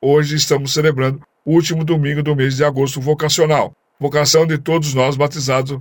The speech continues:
para sermos santos. Celebramos também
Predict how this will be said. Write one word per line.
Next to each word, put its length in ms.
para 200
sermos 420
santos. 380
Celebramos 680
também 380